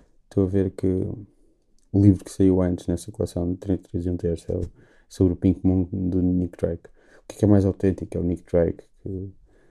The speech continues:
que se, que, que se matou ou se,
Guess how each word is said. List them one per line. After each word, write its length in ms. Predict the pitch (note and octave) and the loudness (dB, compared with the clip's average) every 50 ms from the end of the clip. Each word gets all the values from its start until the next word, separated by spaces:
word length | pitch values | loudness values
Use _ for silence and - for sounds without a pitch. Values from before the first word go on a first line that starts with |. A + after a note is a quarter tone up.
| _ _ _ _ _ _ _ _ _ _ - - _ _ _ - - - - - - - - - | _ _ _ _ _ _ _ _ _ _ -20 -20 _ _ _ -20 -20 -20 -20 -20 -20 -20 -16 -12
que 80 | - | -10
se, 380 | - - - - - - - - - - - - - - - - - - - - - - - - - - - - - - - - - - - - - - - - - - - - - - - | -8 -6 -6 -6 -6 -6 -8 -8 -10 -14 -16 -18 -18 -18 -20 -20 -20 -20 -20 -20 -20 -20 -20 -20 -20 -20 -20 -18 -18 -18 -18 -20 -20 -20 -16 -12 -12 -12 -12 -12 -16 -18 -20 -20 -20 -20 -6
que, 460 | - F#2+ F#2 E2+ D2 B1 G#1+ G1+ G1+ - - - - - - - - - _ _ _ _ _ _ _ _ _ _ - - _ _ _ _ _ - - _ _ | -2 -2 0 0 0 0 -2 -4 -6 -8 -12 -16 -20 -20 -20 -18 -18 -20 _ _ _ _ _ _ _ _ _ _ -20 -20 _ _ _ _ _ -20 -20 _ _
que 100 | - - | -8 -6
se 180 | - - - - | -6 -2 2 4
matou 680 | G#2 G2+ G2 - - G2 G2+ G#2+ A2+ A2 G2 F2+ F2 | 6 6 4 4 4 6 6 6 6 6 4 2 -2
ou 60 | E2+ | -4
se, 960 | E2 - - - - - - - - - - - - - - - - - G#2 | -6 -10 -14 -20 -18 -16 -16 -16 -16 -16 -20 -20 -20 -20 -20 -20 -16 -16 -16